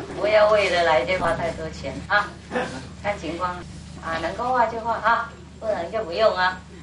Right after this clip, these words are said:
看电视也是一样啊。啊？一样。有时候你们看了很多那种，那个明星有没有？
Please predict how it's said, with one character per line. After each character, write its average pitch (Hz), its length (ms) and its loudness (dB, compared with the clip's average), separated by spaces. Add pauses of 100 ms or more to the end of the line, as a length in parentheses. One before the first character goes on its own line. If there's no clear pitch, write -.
(120)
看 254 160 0
电 233 180 0
视 226 120 -4
也 185 200 0
是 220 100 -6
一 185 140 -2
样 190 180 4
啊。 156 160 -6 (1160)
啊？ 196 280 4 (840)
一 202 40 0
样。 190 160 2 (1300)
有 226 200 0
时 233 100 -4
候 220 140 6
你 208 100 -4
们 240 160 -6
看 240 240 2
了 196 160 4
很 190 180 0
多 226 220 2
那 254 180 2
种， 185 220 4 (220)
那 247 140 0
个 208 220 6
明 202 200 -2
星 254 180 0
有 185 140 2
没 196 120 4
有？ 185 80 8